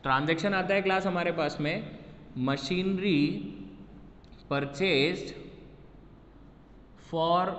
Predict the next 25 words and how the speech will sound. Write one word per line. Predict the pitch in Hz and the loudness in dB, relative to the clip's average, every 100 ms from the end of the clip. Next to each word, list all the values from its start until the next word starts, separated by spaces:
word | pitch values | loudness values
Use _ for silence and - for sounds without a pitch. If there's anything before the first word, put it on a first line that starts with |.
| - - - - 139 143 | -10 -14 -16 -14 -4 -2
rupees | 151 180 185 190 190 - - - - - - - - - | 0 0 0 -2 -6 -10 -14 -18 -20 -20 -20 -20 -12 -4
three | 165 170 | 0 0
lakh। | 175 190 165 - - - - - - - - - - - - - | 2 2 0 -2 -10 -14 -18 -18 -20 -20 -20 -20 -20 -20 -20 -10
अब | 147 147 | -4 0
यहाँ | 156 175 | 4 4
पे | 208 | 6
आप | 202 | 4
देखिएगा | 196 180 196 196 | 4 0 0 -2
क्या | 196 190 | 0 2
होगा, | 185 180 180 - - - - - - | 2 2 -2 -6 -14 -16 -20 -16 -2
हम | 165 | 2
लोगों | 208 208 | 4 4
ने | 214 | 2
मशीनरी | 214 170 - 196 208 226 | 0 -2 0 0 0 0
को | 220 | 0
परचेज | 220 202 214 214 | 2 2 0 -2
करा | 214 202 | 2 2
है | 208 208 | 2 2
थ्री | 202 | 2
लाख | 196 196 | 4 4
रुपीज | 196 170 160 143 | 2 0 -2 -2
पे। | 120 | -8
तो | 107 - 240 | -10 -4 2
आप | 214 220 | 4 4
देखिए, | 196 185 196 160 135 - | 2 0 0 -2 -2 -8